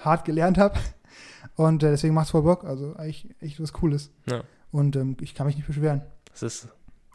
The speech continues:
Speaker 1: Ja.
Speaker 2: Killer Mensch.
Speaker 1: Fünf Uhr heimkommen ist halt immer, aber dann fühlt man sich auch,
Speaker 2: Hm.
Speaker 1: hat man, äh, schwer mal locht.
Speaker 2: Was mir gerade einfällt, jetzt
Speaker 1: Ja.
Speaker 2: wo ich dich gerade nochmal sehe. Ich hab, mir ist aufgefallen, in allen Folgen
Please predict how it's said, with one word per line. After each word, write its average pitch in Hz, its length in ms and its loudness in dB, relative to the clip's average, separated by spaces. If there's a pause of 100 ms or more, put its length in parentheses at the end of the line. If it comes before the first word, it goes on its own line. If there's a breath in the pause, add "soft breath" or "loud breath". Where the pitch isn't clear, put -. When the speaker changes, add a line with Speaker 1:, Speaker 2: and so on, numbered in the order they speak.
(120)
Speaker 1:
Ja. 143 80 -4
Speaker 2:
Killer 123 140 -2
Mensch. - 360 -12 (360)
Speaker 1:
Fünf 170 300 6
Uhr 156 100 8
heimkommen 170 300 6
ist 156 100 4
halt 160 100 2
immer, 165 160 4
aber 156 140 4
dann 156 100 2
fühlt 190 140 2
man 175 80 4
sich 160 100 0
auch, 160 180 0 (480 soft breath)
Speaker 2:
Hm. 127 280 -2 (300)
Speaker 1:
hat - 100 -14
man, 147 220 -2
äh, 156 280 -10
schwer 160 260 4
mal 156 120 8
locht. 151 340 2 (120)
Speaker 2:
Was - 180 -4
mir 120 60 -6
gerade 113 160 -2
einfällt, 120 440 2 (140)
jetzt 123 120 4
Speaker 1:
Ja. 143 40 6
Speaker 2:
wo 147 40 4
ich 139 60 2
dich 113 140 -8
gerade 113 140 -4
nochmal 113 180 -4
sehe. 117 260 0 (1040 soft breath)
Ich 135 160 -2
hab, 127 80 -6
mir 127 60 -2
ist 117 100 -4
aufgefallen, 120 420 4
in 113 120 -2
allen 139 280 6
Folgen 123 540 0